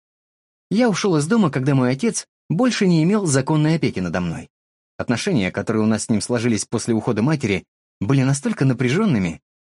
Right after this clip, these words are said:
что я был уверен, что никому не будет дела до моего исчезновения. В итоге отец послал своего начальника охраны Стива на мои розыски.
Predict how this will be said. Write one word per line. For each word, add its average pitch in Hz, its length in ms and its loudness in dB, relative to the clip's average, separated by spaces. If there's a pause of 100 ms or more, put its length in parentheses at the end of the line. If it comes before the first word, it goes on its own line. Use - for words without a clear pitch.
(120)
что - 240 -6
я 208 120 2
был 180 180 0
уверен, 175 340 2
что - 200 -2
никому 156 440 2
не 131 100 4
будет 131 280 0
дела 185 260 2
до 151 100 2
моего 123 340 2
исчезновения. 98 720 -4 (680)
В 131 120 2
итоге 220 280 0
отец 233 260 -2
послал 190 320 -2
своего 135 300 0
начальника 123 460 0
охраны 113 340 0
Стива 151 360 0 (220)
на 175 140 6
мои 104 240 2
розыски. 98 500 -4